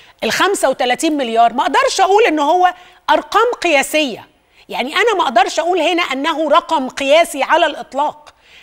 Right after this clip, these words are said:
هذا رقم طبيعي، أقل من الطبيعي. لو قسمناه على عدد العمليات السحب اللي اتعملت، هتبص تلاقيه ال-، الشخص صرف ألفين جنيه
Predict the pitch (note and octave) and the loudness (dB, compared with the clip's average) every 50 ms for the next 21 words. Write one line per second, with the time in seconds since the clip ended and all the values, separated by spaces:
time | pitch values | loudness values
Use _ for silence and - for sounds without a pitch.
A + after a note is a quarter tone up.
0 | - - D4+ F4 F4 E4 B3 C4+ C4 B3 B3+ D4+ D#4+ - - A#3+ G3 E3+ D#3+ _ | -10 -2 0 2 2 4 4 4 2 2 2 0 -2 -4 -8 -12 -12 -14 -16 _
1 | _ _ _ _ _ _ _ _ _ _ _ - B3+ B3 A3 D4 F4 - E5 G4+ | _ _ _ _ _ _ _ _ _ _ _ -6 -4 -2 0 0 0 0 0 -2
2 | G#4+ G4 - C#4+ - - - F#4+ G4+ G#4 G4+ F4+ D4+ D4 C4+ C4 B3+ - _ - | -2 0 -2 -2 0 2 2 4 4 4 4 2 0 -2 -4 -6 -8 -8 _ -6
3 | C4 A#3 C#4 D#4+ F4+ E4+ F4+ G4+ G4+ - - - - A#3 C4+ C#4 D4 G4+ - D4 | -4 -2 0 0 0 0 -2 -4 -8 -10 -14 -10 -4 -2 0 2 2 2 0 0
4 | F4 - - - - G#4 G#4 G#4+ G#4 G4 G4 F#4+ F#4 E4+ C#4+ A#3+ B3 D#4 F4 F4 | 0 0 -2 0 0 2 2 2 2 0 2 2 4 4 2 2 2 2 2 4
5 | E4 D#4 C#4+ E4 F#4+ F4 C#4+ C4+ A3+ F#3 E3+ - - - - _ _ _ - C#4 | 4 2 4 2 0 0 0 -2 -2 -4 -8 -20 -20 -20 -20 _ _ _ -6 -4
6 | C#4 C#4 - - A#3 C4+ C4+ C#4 C4+ C4+ C#4 D#4 F#4+ - - F#4 - - - F4 | -4 -4 -4 -4 -4 -2 -2 0 0 2 2 2 2 0 -2 -8 -10 -6 -2 -2
7 | D4+ - - A3+ A#3 B3 C4+ C#4+ D4+ - - D4+ F#4 G#4 A#4 A4+ A4+ B4 A#4+ - | 0 -2 -2 -4 -4 -2 -2 -2 -2 0 0 0 0 2 2 2 2 2 0 -4
8 | - - - - C4+ A#3+ A#3+ E4 F4+ - - C#4 B3+ - B3 A#3 C4 C#4 D4+ D4 | -8 -14 -10 -10 -8 -6 -6 -6 -6 -6 -8 -12 -10 -8 -8 -6 -6 -6 -8 -10
9 | _ _ _ _ _ _ _ _ - A#3 A3+ - - G#3+ G3+ G3 F#3+ F#3 F#3 F3+ | _ _ _ _ _ _ _ _ -12 -10 -10 -10 -10 -12 -10 -10 -12 -12 -12 -14
10 | F3 F3 F3 - - - C4 C4 C4 - - - - G3 G3 F3+ E3+ E3 D#3+ - | -14 -16 -18 -14 -6 0 0 0 0 -2 -10 -10 -10 -8 -8 -8 -10 -10 -12 -8
11 | - A3+ A3 A3 F#3+ - - - _ _ _ _ _ _ _ _ _ _ _ - | -4 -2 -2 -2 -4 -6 -12 -20 _ _ _ _ _ _ _ _ _ _ _ -4
12 | A3 A3+ G#3 - - C#4 C#4+ C#4 B3+ F#3+ G#3 G#3 G#3+ A3+ A3+ A3+ A3+ | -4 -4 -4 -2 -2 0 0 0 -2 -4 -4 -6 -4 -2 -2 -2 -4